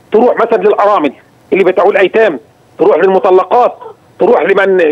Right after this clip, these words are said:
يعني ليس له، ذوي الاحتياجات الخاصة، دي مهم جدًا عندنا. ثم نأتي بعد ذلك مثلًا قوافل علاجية،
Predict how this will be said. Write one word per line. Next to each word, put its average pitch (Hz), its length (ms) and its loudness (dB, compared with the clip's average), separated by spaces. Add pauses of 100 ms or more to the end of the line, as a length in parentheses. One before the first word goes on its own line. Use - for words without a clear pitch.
يعني 175 220 0
ليس 220 220 0
له، 226 200 0
ذوي 170 440 0
الاحتياجات 220 380 0
الخاصة، 233 500 -2 (400)
دي 226 140 2
مهم 202 260 2
جدًا 214 280 0
عندنا. 180 420 -2 (360)
ثم 226 160 2
نأتي 254 300 0
بعد 202 320 -2
ذلك 233 320 0
مثلًا 214 360 -2 (220)
قوافل 233 340 0
علاجية، 175 440 0